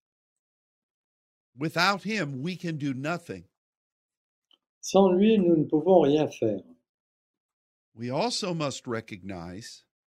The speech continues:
Speaker 2: Nous devons aussi reconnaître
Speaker 1: that when God desires to transition us,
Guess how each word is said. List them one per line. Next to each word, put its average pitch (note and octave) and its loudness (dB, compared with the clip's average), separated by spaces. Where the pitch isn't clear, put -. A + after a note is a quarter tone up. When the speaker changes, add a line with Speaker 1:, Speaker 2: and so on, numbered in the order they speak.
Speaker 2:
Nous D3+ 6
devons F#3 8
aussi F3 2
reconnaître C3+ 0
Speaker 1:
that D3 -6
when C#3+ -8
God F3+ -6
desires D#3 -6
to C#3 -10
transition B2+ -8
us, F2 -12